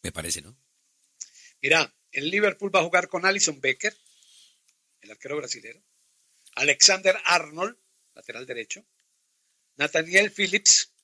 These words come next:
Speaker 2: zaguero central, Ozan Kabak, el turco, número diecinueve,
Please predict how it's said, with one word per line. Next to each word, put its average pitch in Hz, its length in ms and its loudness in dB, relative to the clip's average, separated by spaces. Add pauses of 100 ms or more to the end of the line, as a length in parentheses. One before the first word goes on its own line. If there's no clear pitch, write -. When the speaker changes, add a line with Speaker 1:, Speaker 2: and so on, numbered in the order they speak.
Speaker 2:
zaguero 139 280 -6
central, 139 440 -4 (280)
Ozan 190 320 4
Kabak, 180 420 2
el 156 120 -8
turco, 196 360 -6
número 151 200 -8
diecinueve, 147 560 -14